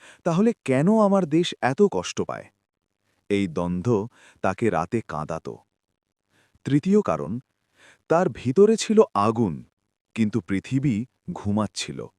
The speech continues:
তিনি অনুভব করতেন, ভারতের জাগার সময় এসেছে, কিন্তু মানুষ তখনও ভয়, অন্ধবিশ্বাস, দাসত্ব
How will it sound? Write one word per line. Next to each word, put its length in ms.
তিনি 200
অনুভব 340
করতেন, 520
ভারতের 580
জাগার 400
সময় 460
এসেছে, 480
কিন্তু 260
মানুষ 420
তখনও 440
ভয়, 500
অন্ধবিশ্বাস, 960
দাসত্ব 720